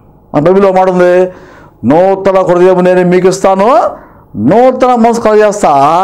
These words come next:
రాతి గుడ్డ మీద తొలగించి మాంసపు గుడ్డ మీకు ఇస్తాను." ఇవాళ కనుక అల్లప్పుడు మనము నాడు మొన్న,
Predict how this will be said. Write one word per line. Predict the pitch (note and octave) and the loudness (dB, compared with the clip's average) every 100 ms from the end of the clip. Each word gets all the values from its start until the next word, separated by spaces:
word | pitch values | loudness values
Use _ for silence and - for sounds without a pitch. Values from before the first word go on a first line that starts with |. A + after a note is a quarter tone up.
| G3 G3 - - - A2+ | -4 -8 -20 -20 -20 -12
రాతి | G#2 F#2+ G#2 D3+ F#3 F#3+ F3+ | -12 -8 -2 0 2 0 0
గుడ్డ | F3 F3 | 0 2
మీద | F3 | 0
తొలగించి | F3 E3+ E3 D#3+ E3+ E3+ A#3 C#4 E4+ A#4+ - - - | 0 -2 -2 -2 0 -2 0 0 0 -2 -8 -20 -12
మాంసపు | G2 A#2+ F#3+ G#3+ G#3+ G#3+ | -4 0 0 0 -2 -2
గుడ్డ | G3+ F#3 E3 E3 E3+ | 0 0 0 0 -2
మీకు | D3+ D3 | -2 -6
ఇస్తాను." | - - - - - G1+ - - - - _ - - _ D3+ D#3+ - - - - | -6 -10 -10 -14 -16 -16 -18 -20 -20 -20 _ -20 -20 _ -20 -20 -20 -20 -20 -14
ఇవాళ | B2+ B2 - - - - | -10 -8 -10 -14 -12 -6
కనుక | C#3 C3+ | -4 -2
అల్లప్పుడు | C3 C3 B2 | -2 -2 -4
మనము | B2+ B2 A#2+ A#2+ - _ _ _ - - _ - | -2 -4 -6 -10 -14 _ _ _ -20 -20 _ -6
నాడు | B2+ C#3+ C#3 | -2 0 0
మొన్న, | C3 B2+ C3 A#2 | 0 2 0 -2